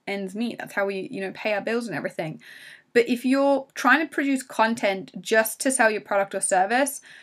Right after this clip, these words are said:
you're never gonna really be able to leverage the full extent of content marketing and really build an incredible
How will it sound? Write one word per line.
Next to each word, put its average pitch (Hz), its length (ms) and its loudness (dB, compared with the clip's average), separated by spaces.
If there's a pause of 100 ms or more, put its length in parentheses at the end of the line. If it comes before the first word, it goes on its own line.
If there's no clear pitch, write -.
(140)
you're 220 160 0
never 226 440 6
gonna 214 200 -2
really 202 220 -2
be 196 120 -2
able 190 180 2
to 196 300 -4 (500)
leverage 208 480 2
the 202 80 -8
full 214 540 0 (360)
extent 220 380 -2
of 185 80 -10
content 208 340 -6
marketing 202 460 -2
and 196 120 -8
really 202 200 -6
build 196 320 -4
an 208 120 -8
incredible 190 560 -4